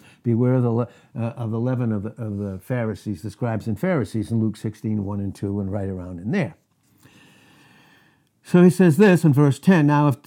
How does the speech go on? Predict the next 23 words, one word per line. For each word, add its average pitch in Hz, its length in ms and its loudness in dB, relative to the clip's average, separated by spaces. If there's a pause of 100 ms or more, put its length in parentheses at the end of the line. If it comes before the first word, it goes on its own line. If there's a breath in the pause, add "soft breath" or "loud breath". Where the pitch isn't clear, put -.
(140)
Timothy 139 640 4 (1700)
come, 127 400 -2 (480)
see 226 580 4
that 151 260 4
he 190 160 6
may 180 240 6
be 196 300 6
with 147 240 4
you 117 200 4
without 165 440 2
fear." 156 460 -2 (1700)
Fear. 170 380 -2 (800 soft breath)
"For 135 120 0
he 175 160 8
works 190 500 2
the 139 140 0
work 156 300 0
of 127 80 -2
the 123 100 -4
Lord, 117 480 0 (260)
as 110 160 -2
I 120 240 0
also. 110 600 -6